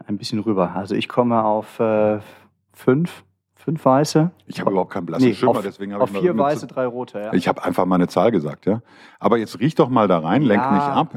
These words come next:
Speaker 2: ja. Und ich habe auch
Speaker 1: Es ist
Speaker 2: nur
Speaker 1: kein Frühburgunder, es ist kein Spätburgunder,
Speaker 2: Nein.
Speaker 1: es ist kein Schwarzriesling, es ist kein Grauburgunder, es ist kein Weißburgunder, kein Chardonnay und auch kein Auxerrois.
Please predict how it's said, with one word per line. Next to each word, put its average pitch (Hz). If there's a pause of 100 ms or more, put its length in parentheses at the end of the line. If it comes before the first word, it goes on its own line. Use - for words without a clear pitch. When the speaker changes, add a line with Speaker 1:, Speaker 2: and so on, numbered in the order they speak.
(100)
Speaker 2:
ja. 135 (160)
Und 104
ich -
habe 107
auch 117
Speaker 1:
Es 120
ist 123
Speaker 2:
nur 107
Speaker 1:
kein 127 (140)
Frühburgunder, 147
es 120
ist -
kein 101
Spätburgunder, 120
Speaker 2:
Nein. 113
Speaker 1:
es 107
ist 101
kein 107
Schwarzriesling, 117
es 101
ist -
kein 107
Grauburgunder, 110 (260)
es -
ist -
kein 95
Weißburgunder, 104
kein -
Chardonnay 104 (500)
und 98
auch 101
kein 101
Auxerrois. -